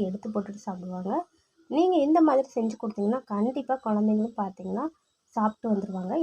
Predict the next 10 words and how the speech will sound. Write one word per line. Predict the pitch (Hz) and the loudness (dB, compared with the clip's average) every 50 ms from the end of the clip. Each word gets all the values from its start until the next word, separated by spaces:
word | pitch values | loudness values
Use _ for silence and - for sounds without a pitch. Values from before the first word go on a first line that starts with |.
| 269 | 4
இந்த | 254 285 330 320 302 | 4 4 4 4 4
ரெசிபி | - - 233 233 220 - | 0 -2 -8 -10 -6 -4
பார்த்தீங்கன்னா | 214 190 202 190 180 220 302 330 | -2 -2 0 0 0 2 4 4
நீங்க | 262 226 208 190 185 | 4 2 2 0 -2
லஞ்ச் | 180 185 - - - | -6 -8 -10 -6 -4
பேக் | 247 226 214 - _ _ - | -4 -4 -4 -6 _ _ -6
கூட | 196 262 370 392 - _ _ _ _ _ _ - | -4 -2 -4 -4 -6 _ _ _ _ _ _ -2
பேக் | 214 202 202 - - | -2 -2 -2 -4 -4
பண்ணி | 185 190 196 202 - | -4 -4 -4 -4 -6
கொடுக்கலாம். | 175 - - 190 233 330 453 | -8 -8 -8 -4 -2 -2 -2